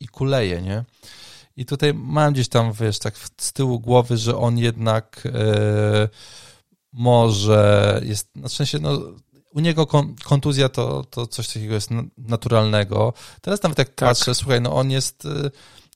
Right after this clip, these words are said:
Speaker 1: w ogóle sprzedawany w top dziesięć zawodników, no ale tam jest De Bruyne, Salah, Kane, Trippier. E,
Speaker 2: No bo
Speaker 1: kurwa.
Speaker 2: ludzie patrzą być może w optę i widzą, że lepsze cyferki niż Trippier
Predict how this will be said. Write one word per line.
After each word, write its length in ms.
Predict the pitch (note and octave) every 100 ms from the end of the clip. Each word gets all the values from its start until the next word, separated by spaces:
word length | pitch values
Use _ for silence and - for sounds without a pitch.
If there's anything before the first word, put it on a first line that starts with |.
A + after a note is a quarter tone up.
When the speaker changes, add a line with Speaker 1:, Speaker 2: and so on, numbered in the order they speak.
| B2+
Speaker 1:
w 80 |
ogóle 220 | C3+ C#3+ C#3+
sprzedawany 800 | - - C#3+ C#3+ C#3+ C#3+ D3
w 100 | C#3+
top 240 | - D#3+ D3
dziesięć 520 | D#3 - D#3+ - - F3 G3 G#3 F3+
zawodników, 960 | C#3+ D#3 E3 F3 F#2+ F3+ G3+ F#3 B2+
no 80 | C3+
ale 120 | C3+
tam 180 | C#3 C#3
jest 140 | C#3
De 80 | C#3+
Bruyne, 320 | C#3 C#3+ C#3
Salah, 400 | C3+ C#3+ C3+ C3
Kane, 240 | - C3 B2+
Trippier. 440 | C3 B2+ - - - _ _ _ _ _
E, 80 | - B1
Speaker 2:
No 0 |
bo 160 | - -
Speaker 1:
kurwa. 200 | F3 G3+
Speaker 2:
ludzie 220 | F#3 E3+
patrzą 560 | E3+ - D#3+ D3 C#3
być 180 | B2 A#2+
może 200 | C3 A#2+
w 60 | -
optę 320 | D#3 - D3
i 140 | D#3
widzą, 300 | A2+ A2+ B2
że 140 | A#2 A#2
lepsze 260 | A#2+ -
cyferki 540 | B2 A#2 - A#2+ - A#2+
niż 200 | A#2+ -
Trippier 540 | - A#2+ A#2+ A#2 C3